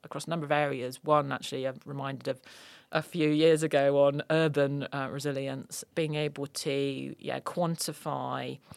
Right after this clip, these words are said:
not just the reduction. So, for example, we, we looked at reduction in economic loss, reduction in loss of lives, but then increase in productivity by investing in the different sort of,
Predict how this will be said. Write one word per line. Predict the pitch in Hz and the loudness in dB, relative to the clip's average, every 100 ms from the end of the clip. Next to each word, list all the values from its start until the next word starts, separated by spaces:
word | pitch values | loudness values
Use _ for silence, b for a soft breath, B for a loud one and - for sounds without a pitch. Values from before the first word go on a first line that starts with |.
| B B | B B
not | - 170 185 - | -6 -4 -4 -4
just | - 160 156 - - | -2 0 0 -8 -6
the | 147 | -6
reduction. | 143 143 147 - - 143 131 | -4 -2 -2 -2 -4 -2 -2
So, | 135 143 | -6 -4
for | |
example, | 143 139 143 | -2 -2 -2
we, | 143 - | -8 -8
we | 156 139 | -6 -6
looked | - - | -6 -8
at | |
reduction | 147 165 - 147 | -2 -2 -2 -4
in | |
economic | 147 - 147 135 - | -6 -6 -8 -8 -6
loss, | 135 139 135 - - | -4 -4 -4 -8 -10
reduction | 151 - - 135 | -6 -6 -4 -6
in | |
loss | 139 - | -8 -8
of | 135 | -4
lives, | 151 147 139 131 131 | -2 0 -2 -6 -8
but | - | -8
then | 151 143 | -4 -4
increase | 143 143 - 143 - | -4 -6 -6 -6 -6
in | 143 | -6
productivity | 143 139 - - 147 147 - - 92 143 B B B | -4 -4 -6 -6 -6 -6 -6 -8 -10 -14 B B B
by | 151 147 | -4 -2
investing | 139 139 147 143 - 147 139 | -4 -2 -2 -2 -6 -6 -4
in | 135 131 131 | -4 -4 -6
the | 135 | -6
different | 143 - - 139 113 - | -6 -8 -10 -10 -8 -10
sort | 131 | -8
of, | 131 131 | -10 -10